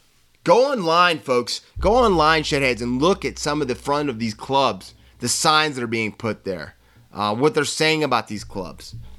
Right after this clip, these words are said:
uh, what the, what their own fan bases are saying towards them for trying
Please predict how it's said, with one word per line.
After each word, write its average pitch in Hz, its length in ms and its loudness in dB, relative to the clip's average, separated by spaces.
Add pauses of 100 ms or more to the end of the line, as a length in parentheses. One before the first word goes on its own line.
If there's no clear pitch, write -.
(220)
uh, 113 280 -2
what 123 140 -2
the, 139 160 -4
what 147 180 0
their 143 160 4
own 175 200 4
fan 170 460 2
bases 120 440 -2
are 110 80 -8
saying 135 640 -4 (260)
towards 147 360 2
them 120 200 0
for 117 140 -4
trying 139 880 2